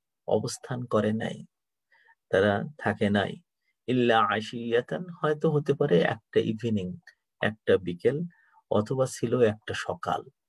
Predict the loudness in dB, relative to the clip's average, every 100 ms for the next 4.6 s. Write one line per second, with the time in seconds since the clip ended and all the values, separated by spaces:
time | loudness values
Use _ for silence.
0 | _ _ _ -6 -2 0 0 0 0 2
1 | 4 4 2 0 -2 -10 _ _ _ -12
2 | -10 -6 -4 -4 -4 -6 -8 -4 -4 0
3 | 2 6 6 4 -2 -6 -6 -8 _ _
4 | _ -8 0 2 4